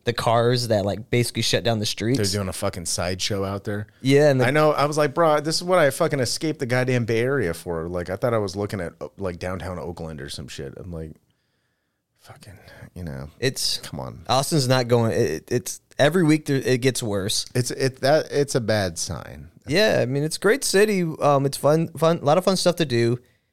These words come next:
Speaker 1: Uh, a lot of cool, like, like, it's great. Music scene's great. You could see, like, the best stand-up com-, comedy in the country. So it's, and then
Speaker 2: Leave your goddamn fucking Fast and the Furious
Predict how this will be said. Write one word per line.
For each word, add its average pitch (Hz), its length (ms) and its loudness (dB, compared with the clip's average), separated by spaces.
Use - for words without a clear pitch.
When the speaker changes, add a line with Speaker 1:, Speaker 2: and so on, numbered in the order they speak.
Speaker 1:
Uh, 101 140 2
a - 20 4
lot 123 200 4
of - 200 -2
cool, 127 420 4
like, 98 300 0
like, 95 220 -2
it's 120 180 -6
great. - 320 0
Music 143 380 0
scene's 151 240 2
great. 135 340 2
You 139 120 -2
could 127 120 -2
see, 117 640 2
like, 107 260 -2
the 117 100 2
best 117 280 2
stand-up 110 320 0
com-, 120 300 0
comedy 117 400 0
in 104 80 -4
the 98 80 -8
country. 92 520 -4
So - 140 -10
it's, - 120 -14
and 120 160 -2
then 120 320 0
Speaker 2:
Leave 123 280 0
your 120 120 0
goddamn 110 760 0
fucking 98 680 -2
Fast 101 380 0
and 101 100 -6
the 92 60 -6
Furious 101 720 -4